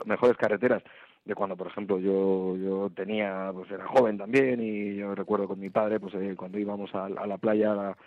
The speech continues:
a Valencia, pues eran, eso sí que eran <laughs> viajes, viajes de, de tiempo, ¿no? Y, y ahora, sin embargo, pues tenemos mejores carreteras, tenemos coches más seguros,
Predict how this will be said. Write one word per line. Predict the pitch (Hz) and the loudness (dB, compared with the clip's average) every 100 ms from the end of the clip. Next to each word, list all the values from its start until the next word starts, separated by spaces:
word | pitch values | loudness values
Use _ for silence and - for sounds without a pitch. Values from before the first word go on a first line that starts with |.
| - - _ - | -20 -20 _ -18
a | 92 | -14
Valencia, | 95 110 110 117 117 | -8 -8 -2 0 0
pues | 107 90 | 0 -8
eran, | 92 101 101 98 95 - | -8 -6 -8 -12 -14 -16
eso | 95 | -16
sí | 92 | -10
que | 107 | -2
eran | 110 104 | -2 0
<laughs> | |
viajes, | 101 - - - - - - - - - | -4 -4 -8 -8 -16 -18 -18 -20 -16 -14
viajes | 98 98 104 104 120 123 107 | -8 -4 -4 -2 0 0 0
de, | 95 90 | -6 -8
de | 85 | 0
tiempo, | 127 131 92 92 | 4 4 4 0
¿no? | 110 123 | 4 4
Y, | 92 90 107 | 4 2 0
y | |
ahora, | 101 107 | 0 0
sin | 110 | 0
embargo, | 110 110 117 | 2 2 0
pues | 110 | -4
tenemos | 98 101 - | -4 -10 -12
mejores | 107 - 87 85 | -14 -6 -6 -6
carreteras, | - 92 135 131 123 | -10 0 4 4 2
tenemos | - 101 95 | -2 -10 -10
coches | - 95 92 | -10 -8 -10
más | 90 82 | -12 -10
seguros, | 90 127 127 123 | 0 6 8 6